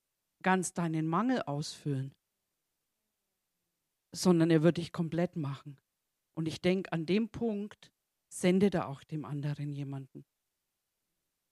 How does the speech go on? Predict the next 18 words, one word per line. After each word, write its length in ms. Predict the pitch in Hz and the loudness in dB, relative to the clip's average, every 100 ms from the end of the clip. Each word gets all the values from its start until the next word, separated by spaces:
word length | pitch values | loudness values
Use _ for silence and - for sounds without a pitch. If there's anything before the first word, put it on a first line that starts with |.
| _ - | _ -10
Aber 240 | 143 - | -6 -4
erst 460 | 151 180 185 - - | -4 -4 -4 -8 -8
erfüllt 360 | 165 180 170 | -8 -4 -2
er 120 | 185 131 | -2 -4
einen. 320 | 139 139 131 _ _ _ _ | -6 -10 -16 _ _ _ _
Und 180 | - 156 | -8 -4
so, 240 | 180 170 - - _ _ _ _ _ _ _ _ _ _ _ | 0 0 -2 -14 _ _ _ _ _ _ _ _ _ _ _
das 240 | - 165 - | -2 0 0
ist, 320 | 156 - - | -4 -4 -4
genießt 520 | 165 170 196 208 - | 0 6 6 6 0
es, 120 | 160 | -6
füll 240 | - 190 196 | -2 2 2
dich 200 | 208 - | 2 -6
voll, 440 | - 180 196 196 | 0 2 4 4
nimm 260 | 175 190 202 | 2 2 2
dir 140 | 208 | 0
die 160 | 196 185 | -2 -6
Zeit 560 | - 175 170 202 208 | -4 2 4 4 2